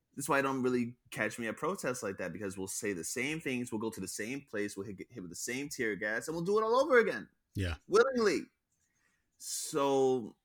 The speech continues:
Speaker 1: is it now, like, how can we approach this differently is where I'm at now.
Speaker 2: Absolutely.
Speaker 1: That's the way you can get me with trying to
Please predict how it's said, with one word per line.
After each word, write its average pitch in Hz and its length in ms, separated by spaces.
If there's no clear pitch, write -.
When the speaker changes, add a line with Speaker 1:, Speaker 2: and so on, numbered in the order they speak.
Speaker 1:
is 127 180
it 131 140
now, 131 460
like, 107 120
how 127 280
can 135 240
we 123 120
approach 110 360
this 101 180
differently 95 480
is 95 300
where 95 280
I'm 85 220
at 69 180
now. 64 80
Speaker 2:
Absolutely. 104 320
Speaker 1:
That's 175 120
the 170 60
way 160 120
you - 160
can 131 140
get 123 200
me 95 440
with 98 240
trying 101 180
to 90 220